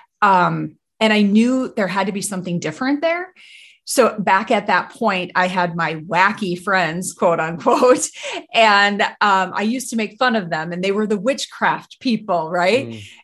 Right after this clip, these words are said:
Speaker 1: And so I went to them and said, "Okay, I,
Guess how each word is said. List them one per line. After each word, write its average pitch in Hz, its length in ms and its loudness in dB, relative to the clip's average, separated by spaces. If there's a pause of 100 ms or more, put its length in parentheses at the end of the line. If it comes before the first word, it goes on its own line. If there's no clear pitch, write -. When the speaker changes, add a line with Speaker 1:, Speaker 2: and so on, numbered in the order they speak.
(120)
Speaker 1:
And 240 280 2
so 254 160 0
I 247 60 0
went 269 240 -2
to 302 100 -6
them 220 180 -4
and 196 120 -6
said, 190 500 -2
"Okay, 208 560 -6 (100)
I, 185 260 0